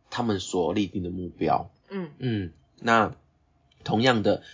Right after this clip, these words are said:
Speaker 1: 他们必须要有一个内在觉醒的这样子的一个察觉。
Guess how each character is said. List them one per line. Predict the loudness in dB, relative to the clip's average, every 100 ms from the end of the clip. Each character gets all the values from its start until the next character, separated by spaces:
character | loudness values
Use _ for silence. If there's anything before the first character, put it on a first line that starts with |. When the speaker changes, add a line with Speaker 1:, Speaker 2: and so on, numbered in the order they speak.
| -8
Speaker 1:
他 | -2
们 | 0 2
必 | 0
须 | 0 0 2
要 | 4
有 | 4 0
一 | -2
个 | 0 0 -2 _ _ _ _
内 | 0 2 2
在 | 0 -2
觉 | -2 -6 -2 -2
醒 | -2 -6 -4
的 | -4
这 | -4 -4
样 | -4
子 | -4
的 | -2 -2
一 |
个 | -2
察 | -6 -4 -6
觉。 | -4 -4 -2 -4